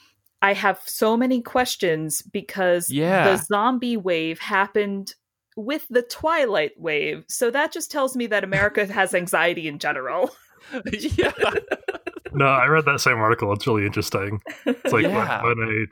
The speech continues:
Speaker 3: Republican president is in office,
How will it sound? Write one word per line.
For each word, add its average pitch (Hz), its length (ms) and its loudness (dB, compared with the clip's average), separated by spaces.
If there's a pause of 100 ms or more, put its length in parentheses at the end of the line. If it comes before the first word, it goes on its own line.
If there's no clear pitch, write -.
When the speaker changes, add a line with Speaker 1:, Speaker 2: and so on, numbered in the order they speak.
Speaker 3:
Republican 113 640 2
president 110 540 2
is 113 160 0
in 117 80 2
office, 113 600 2